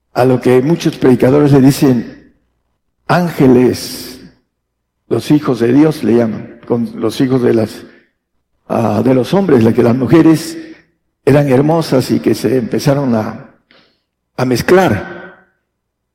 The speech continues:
Pero hay algo muy importante. El ángel no se puede mezclar con el hombre. Lo dice la palabra y él lo dice en Daniel. El hierro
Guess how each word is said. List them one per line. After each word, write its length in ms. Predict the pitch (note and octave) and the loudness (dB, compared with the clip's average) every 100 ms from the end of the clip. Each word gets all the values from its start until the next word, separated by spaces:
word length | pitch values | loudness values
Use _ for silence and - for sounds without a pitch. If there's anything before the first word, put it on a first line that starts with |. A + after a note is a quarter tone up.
| _ | _
Pero 220 | - B2+ D3+ | -2 0 4
hay 180 | E3+ | 4
algo 200 | E3 D#3+ | 4 4
muy 220 | D#3 D#3+ E3 | 0 2 2
importante. 720 | E3 C3 - F3+ D3+ - - - _ _ _ _ _ _ _ _ _ _ _ _ _ _ _ _ _ _ _ | 0 -2 0 -2 -2 -8 -12 -16 _ _ _ _ _ _ _ _ _ _ _ _ _ _ _ _ _ _ _
El 160 | B2+ C3+ | 2 2
ángel 300 | D3 D3+ C3+ | 0 -2 -2
no 80 | D3 | 0
se 180 | C#3 | 0
puede 240 | G#2+ C3 C#3 | 2 0 0
mezclar 520 | A#2+ G#2+ - C3 B2 | -2 -2 0 0 0
con 180 | A#2+ A#2 | -4 -2
el 120 | B2 | 0
hombre. 460 | C#3+ - - - _ _ _ _ _ _ _ _ _ _ _ _ - | -2 -4 -14 -20 _ _ _ _ _ _ _ _ _ _ _ _ -6
Lo 180 | A#2+ | -2
dice 300 | A#2 D#3+ - | 2 2 2
la 180 | F3 C3 | 2 2
palabra 380 | A2 C3+ F3 C#3 | 0 0 0 0
y 80 | B2 | 0
él 100 | B2 | 2
lo 80 | B2+ | 0
dice 220 | B2+ B2 | 0 0
en 80 | A#2+ | 0
Daniel. 680 | A#2+ C#3+ E3+ G#2 - - _ _ _ _ _ _ - | 0 0 -2 -4 -12 -20 _ _ _ _ _ _ -6
El 180 | C3+ A#2+ | 0 2
hierro 440 | B2+ C#3 C3 G#2+ | 4 4 2 -2